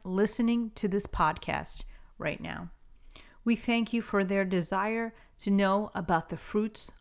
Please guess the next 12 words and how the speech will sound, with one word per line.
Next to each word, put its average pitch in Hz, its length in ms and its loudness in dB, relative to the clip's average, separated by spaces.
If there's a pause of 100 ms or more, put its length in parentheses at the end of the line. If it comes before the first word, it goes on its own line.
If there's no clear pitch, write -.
of 165 140 -6
the 175 80 -2
Holy 170 380 0
Spirit. - 480 -6 (680)
Father, 233 420 6
we 220 220 2
pray 233 360 6
for 202 200 0
you 208 400 2
to - 180 -6
fill 233 420 2
us - 340 -4